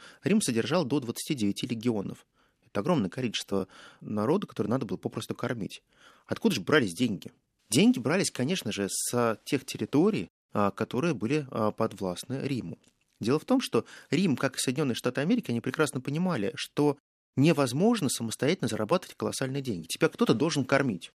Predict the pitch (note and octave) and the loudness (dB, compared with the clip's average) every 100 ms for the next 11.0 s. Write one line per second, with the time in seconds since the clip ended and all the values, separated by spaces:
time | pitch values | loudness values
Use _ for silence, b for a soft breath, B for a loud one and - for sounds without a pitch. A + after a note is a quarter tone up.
0 | _ _ C3 G3+ F3 A#2+ - F3+ D#3 G2 | _ _ 6 6 6 2 2 2 2 0
1 | C3+ C#3 - A#2 - G#2+ A#2 C3+ A3 B3 | 2 2 0 -2 2 4 4 6 6 6
2 | B2 - C#3+ C3 B B B - F3+ D3+ | 2 4 4 4 B B B 2 4 4
3 | G#2+ G#2+ - - G3+ C#3+ G#2+ F#2+ - A2+ | 2 2 2 4 4 4 -2 -6 -10 -6
4 | A#2+ D#3 C#3+ A#3 E3 B2 G#2 F2 - B2 | -4 -2 2 2 2 -2 -2 -2 -6 -2
5 | A2 E3 F3+ - A2+ C3+ G#2+ - F2 - | 0 0 0 -2 -2 0 0 -2 -10 -14
6 | _ _ - - E3 G3+ F#3 - A2+ C#3+ | _ _ -4 -2 0 2 0 0 0 0
7 | E3+ - C#3+ C3 F#3+ B3 - F#2+ G#2+ F#3 | 0 0 -2 0 0 0 -4 -4 -2 -2
8 | C#3+ B2+ - B2 - D#3+ - C3 F2 - | -2 -6 -6 -6 -4 -4 -2 -4 -4 -10
9 | _ _ _ C#3+ C3 G#2+ A#2+ - C3+ - | _ _ _ 4 4 0 0 -2 -2 2
10 | C#3+ - A#2+ - A#2+ A#2+ F#3 A#3+ - - | 2 0 -4 -2 -4 0 0 -2 -4 -10